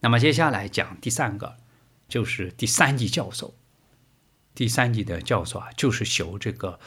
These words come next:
诸法实相无生空性。哎，这里的恶缘就是根系的无明，也就是法我执。自从一念无明，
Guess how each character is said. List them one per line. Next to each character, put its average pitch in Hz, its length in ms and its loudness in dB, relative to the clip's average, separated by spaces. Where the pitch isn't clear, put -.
诸 135 120 0
法 101 180 -2
实 - 160 -4
相 - 280 -6
无 95 120 -6
生 104 340 -4
空 - 240 0
性。 - 220 -8
哎， 127 120 4
这 147 160 4
里 113 160 4
的 117 100 0
恶 120 220 0
缘 104 240 -2
就 104 140 -2
是 - 140 -6
根 107 320 4
系 247 240 8
的 123 100 6
无 98 160 0
明， 117 300 0
也 98 180 0
就 120 140 0
是 - 220 -6
法 127 240 4
我 131 160 4
执。 - 180 -6
自 285 180 6
从 214 220 8
一 165 140 10
念 240 280 8
无 117 200 6
明， 139 320 6